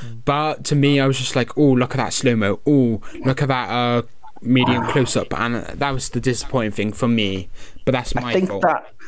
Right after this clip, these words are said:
Speaker 1: that depends on your particular point of view that you're bringing to it then, because, and I haven't told you this, <laughs> conversely to that, my brother said that he didn't, he liked those sequences but would have preferred it if they were slower because it was too quick for him.
Speaker 2: I
Speaker 1: Because if
Speaker 2: agree.
Speaker 1: you're watching, uh,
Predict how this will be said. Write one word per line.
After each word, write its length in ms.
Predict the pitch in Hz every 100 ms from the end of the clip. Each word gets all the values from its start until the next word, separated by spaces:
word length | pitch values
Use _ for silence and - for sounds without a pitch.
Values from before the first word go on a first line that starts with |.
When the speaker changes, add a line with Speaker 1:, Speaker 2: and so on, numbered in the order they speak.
| -
Speaker 1:
that 200 | 143 -
depends 400 | 156 - 147 135
on 160 | 131 127
your 260 | 120 120
particular 540 | 117 120 117 113 117 110
point 220 | 110 110
of 40 |
view 80 | 113
that 80 | 107
you're 140 | 117
bringing 300 | 104 110 131
to 120 | 127 135
it 80 | 139
then, 160 | 135
because, 420 | 135 113 113 104 - - - 107
and 80 |
I 40 | 107
haven't 180 | 113 107
told 180 | 127
you 80 | 117
this, 260 | 98 92 - - -
<laughs> 200 | - - -
conversely 540 | 151 131 160 165 147
to 100 | -
that, 200 | 110 110 123
my 100 | 117
brother 260 | 131 127
said 260 | - 120 107
that 140 | 107
he 340 | 120 117 113 107
didn't, 400 | - 117 113 - - - - - -
he 220 | 120 180
liked 380 | 190 165 160 -
those 220 | 151 143
sequences 480 | - 131 135 123 117
but 240 | - 120 117
would 180 | 127
have 100 | 127
preferred 420 | - 113 123 120 110
it 140 | 107
if 200 | 117 -
they 100 | 117
were 160 | 107 101
slower 400 | - 139 107 92
because 280 | 98 110 101
it 80 |
was 140 | 98 -
too 220 | 127 127
quick 200 | 156 165
for 140 | 156
him. 180 | 180 214 -
Speaker 2:
I 180 | 127 117
Speaker 1:
Because 220 | 117 123
if 80 | 113
Speaker 2:
agree. 80 | 123
Speaker 1:
you're 100 | 113
watching, 580 | 127 - 131 123 113
uh, 40 | 113